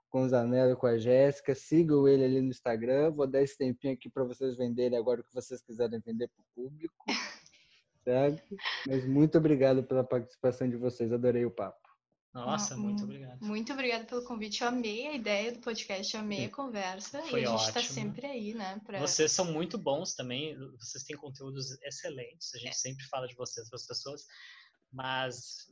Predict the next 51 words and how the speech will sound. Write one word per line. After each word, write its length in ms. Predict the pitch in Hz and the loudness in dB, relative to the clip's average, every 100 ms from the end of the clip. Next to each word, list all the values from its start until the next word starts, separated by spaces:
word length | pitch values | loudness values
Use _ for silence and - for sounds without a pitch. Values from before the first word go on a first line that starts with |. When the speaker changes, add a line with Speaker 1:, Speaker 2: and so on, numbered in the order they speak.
| - | -8
Speaker 2:
gente, 360 | 247 269 - | -6 -4 -4
é, 160 | 247 - _ - | -6 -10 _ 0
eu 120 | 165 | 2
acho 200 | 208 - | 2 0
que 80 | 196 | -2
se 160 | - | -2
a 60 | 185 | -2
gente 200 | - - | -4 -6
tem 100 | 233 | -6
um 40 | 214 | -6
pedido, 460 | 185 127 151 208 | -8 -6 -4 -2
é 40 | 214 | -2
por 160 | 175 | -2
mais 500 | 160 151 196 190 - - _ | -6 -6 -4 -4 -6 -10 _
espaços 460 | 220 - 156 - - | -10 -2 -2 -2 -6
como 220 | 160 147 | -8 -8
esse. 260 | 107 - - _ - | -8 -8 -8 _ -10
Speaker 3:
É. 120 | 214 | -8
Speaker 2:
Por 80 | 185 | -4
mais 220 | 139 143 | -4 -6
espaços 400 | 139 - 139 135 135 | -6 -4 -4 -4 -8
de 100 | 131 | -10
comunicação. 640 | 139 135 135 127 139 113 - _ _ _ - - _ - | -8 -8 -6 -2 -2 -2 -10 _ _ _ -20 -20 _ -14
E 120 | 127 | -4
é 100 | 143 | 0
isso. 280 | 180 165 - | 2 0 -4
A 40 | 127 | -6
gente 160 | 143 | -4
se 100 | 151 | -2
surpreende 500 | 160 190 170 175 175 | -2 -2 0 0 0
muito 200 | 180 190 | -4 -4
quando 120 | 185 | -4
a 40 | 165 | -4
gente 160 | 165 | -4
consegue 320 | - 165 156 156 | -6 -6 -6 -6
entrevistar 460 | 143 143 131 156 | -8 -8 -6 -2
alguém 380 | 143 135 127 147 | -2 -2 -4 -6
que 80 | 139 | -8
a 20 | |
gente, 220 | 135 135 | -8 -6
ah, 160 | 185 220 | -4 -4
admira 400 | 180 160 170 196 | -4 -6 -4 -4
muito 360 | 165 175 220 | -4 -4 -2
e 40 | 214 | -4
a 40 | |
pessoa 360 | 196 185 - 202 | -2 0 0 -2
tá 100 | 196 | -4
muito 300 | 180 247 - | 0 0 2
feliz 320 | 220 202 214 | 0 0 -6
também 420 | 214 180 175 202 | -8 -8 -8 -10
porque 540 | 202 180 - 185 180 | -12 -12 -8 -6 -8